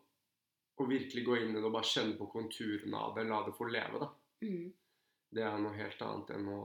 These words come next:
Speaker 1: sitte og tenke på det. Og deretter så kan det være sånn, ja, hva har det å si? Har det noe å si til meg? Dette kan, ikke sant, hvis man ikke er vant til det, kan det høres veldig rart ut, men, men it's a game changer.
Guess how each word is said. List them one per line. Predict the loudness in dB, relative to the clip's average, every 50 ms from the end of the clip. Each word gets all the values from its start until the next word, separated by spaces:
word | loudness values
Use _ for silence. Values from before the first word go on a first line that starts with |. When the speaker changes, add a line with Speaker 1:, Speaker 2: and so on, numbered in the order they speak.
| -6
Speaker 1:
sitte | -8 -10 -10 -10 -10
og | -10 -10
tenke | -12 -12 -10 -8
på | -8 -8
det. | -8 -10 -12 _ _ _ -8
Og | -6 -2 2
deretter | 4 4 4 4 2 0 0 2 2
så | 2 2 4
kan | 4 4 6
det | 6
være | 4 2 2 0
sånn, | 0 -2 -2 -4 -4 -8 _ _ _ _ _ _ _ _ _ _ _ -4
ja, | -2 0
hva | 2 4
har | 4 4 4
det | 4 2
å | 0
si? | 0 0 0 0
Har | 0 2
det | 2 0
noe | 0 -2
å | -2
si | -2 -4 -4 -4
til | -4 -4 -2
meg? | -2 -2 -4 -6 -10 -14 _ _ _ _ _ _ _ _ _ _ _ _ _ _ _ _ _ _ _ _ _ _ _ _ _
Dette | -4 -4 -4 -2 -2 -2 -2
kan, | -4 -4 -6
ikke | -6 -4 -2
sant, | -2 -2 0
hvis | 2
man | 2 2
ikke | 2 2 0
er | 0
vant | -2 -4 -4 -4
til | -4 -4
det, | -4 -2
kan | 0 0
det | 2 2
høres | 0 0
veldig | -2 -2 -2 -2
rart | -2 -4 -6 -8 -8
ut, | -8 -4 0 0
men, | 0 2 2
men | 0 0 0
it's | -2 -2 -2
a | -2 -2
game | -2 0 0 -2
changer. | -2 -4 -6 -8 -10 -14